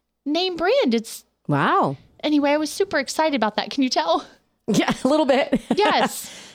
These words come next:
Speaker 1: So
Speaker 2: So
Speaker 1: that
Speaker 2: this
Speaker 1: was a
Speaker 2: is
Speaker 1: very long story
Speaker 2: To help
Speaker 1: to
Speaker 2: me
Speaker 1: say
Speaker 2: to
Speaker 1: how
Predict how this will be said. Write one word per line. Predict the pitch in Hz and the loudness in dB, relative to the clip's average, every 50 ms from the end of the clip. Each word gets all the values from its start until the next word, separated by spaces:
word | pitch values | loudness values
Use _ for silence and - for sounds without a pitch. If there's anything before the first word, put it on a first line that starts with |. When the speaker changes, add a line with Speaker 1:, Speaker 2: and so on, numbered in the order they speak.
| _ - | _ -4
Speaker 1:
So | - - | 0 2
Speaker 2:
So | 285 | 2
Speaker 1:
that | 370 320 311 | 4 2 2
Speaker 2:
this | - | 2
Speaker 1:
was | 311 403 | 2 2
a | 311 | 2
Speaker 2:
is | 403 | 2
Speaker 1:
very | 453 466 466 427 294 | 2 4 2 2 4
long | 349 359 370 349 349 339 339 311 | 4 4 6 6 4 2 0 -2
story | - - 370 359 339 311 269 233 208 202 202 226 233 - | -4 -2 0 2 4 4 4 2 2 2 0 0 -2 0
Speaker 2:
To | - 202 | 0 2
help | 185 208 - | 2 2 2
Speaker 1:
to | 240 | 2
Speaker 2:
me | 233 294 | 2 2
Speaker 1:
say | 349 294 | 4 2
Speaker 2:
to | 240 | 2
Speaker 1:
how | 226 - | 4 4